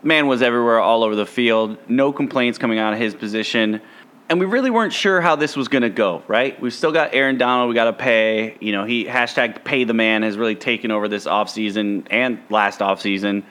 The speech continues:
Uh, they're talking about that they're, you know, continuing conversation, but we haven't heard any news on that. We didn't know how this was gonna really come into play with Lamarcus Joyner. We don't have tons of money left to play with, with all the signings and additions that they did in the offseason. And really kinda as you're looking forward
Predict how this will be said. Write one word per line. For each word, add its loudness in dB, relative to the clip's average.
Uh, -6
they're -4
talking 0
about 2
that -4
they're, 0
you -4
know, -2
continuing -2
conversation, -4
but -14
we -8
haven't -2
heard 0
any 2
news 0
on -2
that. 0
We -2
didn't 0
know 0
how 0
this -4
was -8
gonna 0
really 0
come 2
into 0
play 2
with 0
Lamarcus 0
Joyner. 0
We -4
don't -2
have -2
tons -2
of 2
money 2
left 0
to -14
play -2
with, -2
with -6
all 2
the -10
signings 0
and -2
additions -2
that -2
they -6
did -2
in -4
the -4
offseason. -2
And -2
really 0
kinda 0
as -2
you're -4
looking -2
forward -2